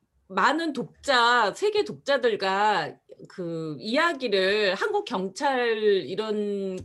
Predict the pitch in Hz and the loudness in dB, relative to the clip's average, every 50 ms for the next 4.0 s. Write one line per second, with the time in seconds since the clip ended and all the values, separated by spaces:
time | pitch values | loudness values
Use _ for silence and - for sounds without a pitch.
0 | - - - 175 190 180 180 175 156 151 - - - _ _ _ - 403 427 415 | -14 -12 -8 -6 -6 -6 -6 -8 -10 -12 -16 -20 -20 _ _ _ -4 -2 -2 -2
1 | 415 392 403 339 302 285 254 240 233 233 202 185 190 226 240 226 202 202 190 185 | 0 0 -2 -2 0 -2 -2 -2 0 0 -2 -2 -2 -4 -4 0 0 2 2 0
2 | 190 277 330 359 226 156 214 226 262 294 277 247 240 196 226 233 226 185 156 151 | 0 -2 -2 -2 -2 -4 -2 0 0 0 0 -2 -2 0 0 0 0 0 0 -2
3 | 180 226 269 277 277 - 208 180 - - 190 180 196 269 285 302 226 156 - - | 0 -2 -6 -8 -6 -6 -6 -6 -6 -6 -8 -6 -2 0 2 2 2 0 -2 -6